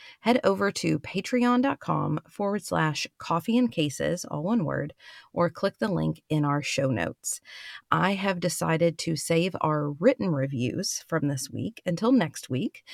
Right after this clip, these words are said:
so that we can get to our much anticipated giveaway drawing. So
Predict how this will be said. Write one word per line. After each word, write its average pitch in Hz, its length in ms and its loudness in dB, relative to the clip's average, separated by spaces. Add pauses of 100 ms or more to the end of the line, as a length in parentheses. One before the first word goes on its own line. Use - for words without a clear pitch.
(260)
so 226 160 4
that 208 140 4
we 214 120 2
can 226 180 4
get 180 200 4
to - 260 -6
our 156 140 4
much 175 400 2
anticipated 190 840 2 (240)
giveaway 170 460 8
drawing. 147 560 2
So 160 340 0